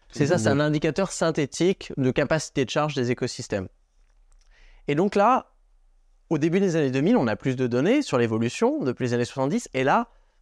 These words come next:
Speaker 1: certains penseurs tirent la sonnette d'alarme, disent, « Attention, en fait, ce qu'avaient dit les Meadows,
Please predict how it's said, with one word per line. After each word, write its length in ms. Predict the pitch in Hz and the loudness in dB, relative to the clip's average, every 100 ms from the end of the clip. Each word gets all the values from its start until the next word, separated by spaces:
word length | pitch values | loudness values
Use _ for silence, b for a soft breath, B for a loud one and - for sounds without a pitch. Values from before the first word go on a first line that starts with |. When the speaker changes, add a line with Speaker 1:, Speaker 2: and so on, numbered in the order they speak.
| _ _ _ | _ _ _
Speaker 1:
certains 420 | - 175 - 170 | -4 -4 -2 -2
penseurs 500 | 147 135 170 214 220 | -2 -2 0 0 -2
tirent 180 | - 175 | 0 2
la 100 | 143 | 2
sonnette 280 | - 143 | 0 -2
d'alarme, 400 | 127 120 156 208 | 0 0 2 2
disent, « 180 | 151 151 - | 0 -4 -4
Attention, 500 | 143 131 120 170 208 | -2 -2 -2 -2 -2
en 100 | 117 | -4
fait, 220 | 117 151 180 | 0 0 -2
ce 80 | |
qu'avaient 240 | - 139 135 | -2 0 2
dit 100 | 139 | 2
les 100 | 135 | 2
Meadows, 380 | 117 117 180 | 2 2 0